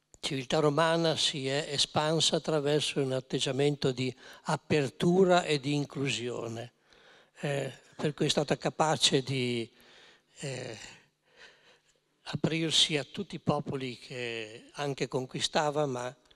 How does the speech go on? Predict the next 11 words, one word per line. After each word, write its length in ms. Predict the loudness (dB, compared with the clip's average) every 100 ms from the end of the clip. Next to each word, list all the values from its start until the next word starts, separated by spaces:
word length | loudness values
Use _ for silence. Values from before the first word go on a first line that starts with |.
| _
di 440 | -4 0 0 0 -2
includerli 840 | -4 0 4 6 6 4 4 0 -2 -16 -12
sia 240 | -4 0 2
dal 160 | 2
punto 240 | 0 2 2
di 100 | 2
vista 360 | -2 -2 -2
politico, 640 | 0 0 0 -2 -6 -2 -2
sia 160 | 0
dal 160 | -2 -2
punto 540 | -4 -4 0 0 0